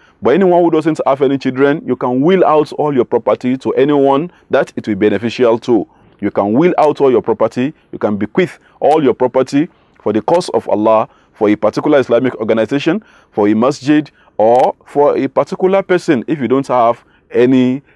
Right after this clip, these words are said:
legal heir, you don't have any parents or spouses or children to inherit you,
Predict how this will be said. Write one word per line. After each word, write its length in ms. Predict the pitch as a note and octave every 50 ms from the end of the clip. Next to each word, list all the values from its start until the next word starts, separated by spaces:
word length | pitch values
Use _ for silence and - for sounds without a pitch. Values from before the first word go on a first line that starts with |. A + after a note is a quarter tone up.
| _ -
legal 560 | G2+ G#2 A2+ A2 G#2 A2 A2 A2 A2 A2 A#2 - _ _ _ _ -
heir, 300 | G2+ A2 A2 G2+ G2 G2+ - _ _ _
you 60 | -
don't 140 | F#2 G#2 A2
have 160 | A#2 A#2+ A#2+
any 180 | A#2+ G#2+ A2+ A2+
parents 440 | A2 - A2 G#2+ G#2+ A2 A#2 A#2 -
or 160 | - E2 F2+
spouses 580 | E2+ - - A2+ G#2 A2+ A2+ - - A#2 A#2 -
or 140 | - F#2+ F2
children 300 | - - A#2 B2 B2 B2
to 100 | - G2+
inherit 460 | F#2 E2+ F2 A2+ A#2+ B2+ C#3 C3+ -
you, 220 | B2 C#3 D#3 A3